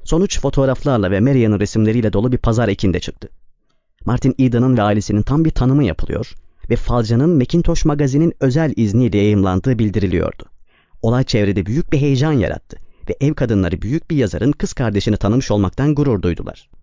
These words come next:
Herman von Schmidt dükkanında kendi kendine kıkırdayıp yeni bir torna tezgahı ısmarlamaya karar verdi. "Reklamdan çok daha iyi," dedi Marian'a. "Üstelik bedava. Onu yemeğe çağırsak iyi olur," dedi kız kardeşi.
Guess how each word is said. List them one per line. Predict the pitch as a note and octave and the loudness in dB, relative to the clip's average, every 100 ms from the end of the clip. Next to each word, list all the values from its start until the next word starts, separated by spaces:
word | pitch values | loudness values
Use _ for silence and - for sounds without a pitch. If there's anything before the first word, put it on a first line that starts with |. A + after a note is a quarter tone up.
| _ | _
Herman | - D#3 D#3 B2+ | -2 2 2 2
von | C3 | 0
Schmidt | - D#3 - | 0 -2 -2
dükkanında | - B2+ B2+ B2+ | -2 0 0 0
kendi | - C3 D#3 | 0 0 0
kendine | A2+ F#2+ F#2+ | 0 2 0
kıkırdayıp | - - F#2 A2 - | 0 -2 -2 -2 -2
yeni | B2+ C#3 | 0 2
bir | |
torna | - C#3 D3 | 2 2 2
tezgahı | A#2 G2+ G#2+ G2+ | 0 0 0 0
ısmarlamaya | - G#2 F#2+ F#2 C3+ | 0 -2 0 0 0
karar | C3+ F#2 D#2 | 0 0 -2
verdi. | C#2 - - - - - - | -6 -12 -20 -20 -20 -12 -8
"Reklamdan | - A2+ G2+ F#2+ | -4 -2 -2 -2
çok | C#3+ C3+ B2 | -2 -2 0
daha | B2 | 0
iyi," | B2+ B2 | 0 -2
dedi | G2+ F#2+ | -2 0
Marian'a. | G#2 G2 F2+ E2 - - | 0 0 -4 -6 -12 -12
"Üstelik | - A2+ E3+ - | -8 -2 -2 0
bedava. | D3 F3+ - - - _ - | 0 0 -2 -8 -20 _ -6
Onu | E3+ G#3+ | -2 2
yemeğe | F3 G3+ G3 | 2 2 0
çağırsak | E3 E3 - E3+ | -2 -2 -2 -4
iyi | D#3+ F#3 | -2 0
olur," | A2+ - | 0 0
dedi | F#2 | -4
kız | - G2+ | -6 -6
kardeşi. | F#2+ - - - | -6 -6 -8 -14